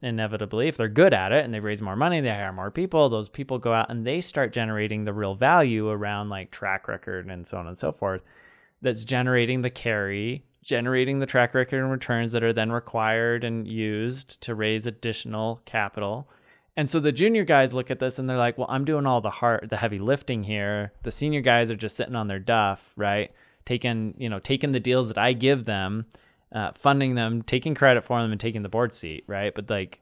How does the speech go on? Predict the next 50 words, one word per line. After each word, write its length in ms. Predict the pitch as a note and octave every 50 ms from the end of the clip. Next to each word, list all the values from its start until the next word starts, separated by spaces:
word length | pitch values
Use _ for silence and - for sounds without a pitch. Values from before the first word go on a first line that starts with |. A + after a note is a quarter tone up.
| _
I'm 120 | C3 C3+ C#3+
doing 180 | D3 D3 C#3
all 140 | C3+ B2 A#2+
the 80 | A#2 G#2
hard 300 | G#2+ A#2+ A#2 A2 G#2 G#2
work 340 | A2+ C#3 D3 C3+ A#2+ - -
of, 100 | G#2 G2
like, 200 | G2 F#2 F2+ - - _
finding 380 | - - A2 A2+ A#2 A#2 A2+ A2
the 80 | G#2+ G2+
deal, 300 | G#2+ G#2+ G#2 G2+ G2 G2
diligencing 760 | G#2 A2+ A2+ A2 G#2+ G#2 G#2+ G#2+ G2 F#2 - G#2 G#2 G2+ F#2+
it, 180 | F#2+ F#2 - -
executing, 560 | A#2 A#2 - - A2+ - - A2 G#2 G2 F#2+ -
you 140 | A2+ A2+ G#2+
know 100 | G2+ G2+
what 100 | G2+ G2+
I 40 | G2
mean?" 200 | G2 G2+ G#2+ - _ _ _ _ _ _ _ _ _ _ -
And 100 | B2+ -
so 100 | C#3 A#2
then 180 | A2 A#2+ A#2
they 100 | A#2 A2+
get 220 | G2+ A2 - - -
frustrated 840 | - A3 G#3+ - - - C3+ A#2 A2 G2+ G#2 G2+ G#2 A2+ C3+ E3 - _ _
because 800 | C3+ A#2+ - - A#2+ A#2 A2+ A2 A2 G#2+ G#2+ G#2+ G#2 G#2+ G#2+ G#2
they're 120 | A#2 A2 G#2+
not 340 | G#2+ A2 A2+ A2+ A2+ - -
able 300 | A2+ A2 G#2 G#2 G#2+ G2
to, 120 | G#2 G2+ G2+
like, 260 | G2 F#2+ F#2+ F#2+ - - A2+ A2 A2 -
break 300 | - A2 G2+ G2+ G2+ -
into 260 | E3 G3 G3 F3 D3+ B2+
that 360 | A#2 A2 G#2 G2+ - - _ _ _ _ _
top 320 | - - - G#2 F#2 - A#2+
layer. 520 | C3 D3+ D#3 B2+ F#2+ D#2+ - G2 A2 -
And 120 | - C3+ C3
the 40 | B2+
top 220 | - D#3 F3 E3+
layer, 420 | F#3 A#3 C4+ B3+ G#3 D#3+ D3 C#3+ C#3
like, 200 | B2+ A#2 A2+ G#2+
right 200 | A#2 A#2+ A#2 A2+
or 60 | B2 C3+
wrong, 380 | F#3 A3+ A3 G3 F3 D#3+ D3+
they're, 140 | C#3 C3 B2+
they're 260 | A#2 B2+ A#2+ C#3 C3
like, 220 | B2+ A#2+ A#2 A2 -
"Yeah, 240 | E3 F3 D#3+ B2+ A2
but, 160 | A#2 G#2+ E2
like, 180 | G#2 G#2 G2